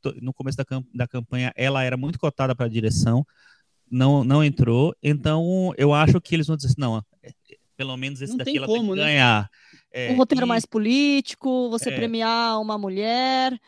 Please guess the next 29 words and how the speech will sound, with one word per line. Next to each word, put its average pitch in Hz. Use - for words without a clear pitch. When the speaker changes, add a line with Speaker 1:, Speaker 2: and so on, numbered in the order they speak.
Speaker 3:
Se, 247
a, 277
ela 254
não 269
Speaker 1:
Exatamente. -
Speaker 3:
tava 277
nem 294
na 349
expectativa, 277
segundo 247
ela, 240
né? 226
Ela 233
falou 240
que -
ela 240
ta-, 240
tinha 262
marcado 247
médico, 233
ela 233
tava 226
no -
Speaker 1:
É, 247
eu -
Speaker 3:
médico, 208
Speaker 1:
vi. 208
Speaker 3:
toda -
embagulhada. 247